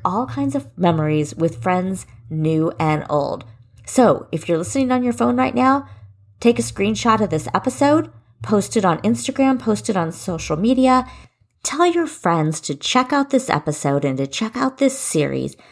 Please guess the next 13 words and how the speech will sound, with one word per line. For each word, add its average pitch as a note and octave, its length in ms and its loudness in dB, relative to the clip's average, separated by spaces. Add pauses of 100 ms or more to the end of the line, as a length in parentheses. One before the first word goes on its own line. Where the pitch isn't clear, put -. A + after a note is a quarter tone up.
(180)
because G#3 460 0 (400)
they C4+ 400 4
are D4+ 140 0
someone E3 540 -2
that D#3 180 0
you F3 580 2
want E3 240 -6
to F3 60 -6
have F3 180 -4
alongside G#3+ 760 -2
you A3+ 380 0 (640)
next C4 460 2
year E3+ 480 0